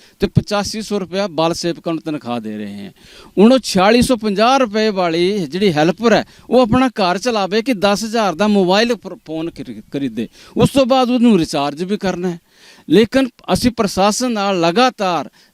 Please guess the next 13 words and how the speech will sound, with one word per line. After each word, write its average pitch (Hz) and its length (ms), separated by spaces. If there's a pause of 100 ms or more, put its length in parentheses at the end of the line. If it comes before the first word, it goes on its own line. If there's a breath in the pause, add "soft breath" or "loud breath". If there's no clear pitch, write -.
ਤਿੰਨ 269 240
ਮਹੀਨੇ 233 340
'ਤੇ 208 320 (100)
ਕੋਸ਼ਿਸ਼ 208 420
ਕਰ 170 180
ਰਹੇ 160 120
ਹਾਂ 196 80
ਵੀ 233 120
ਇਸ 214 120
ਸਮੱਸਿਆ 180 360
ਦਾ 185 120
ਹੱਲ 143 240
ਹੋਵੇ, - 920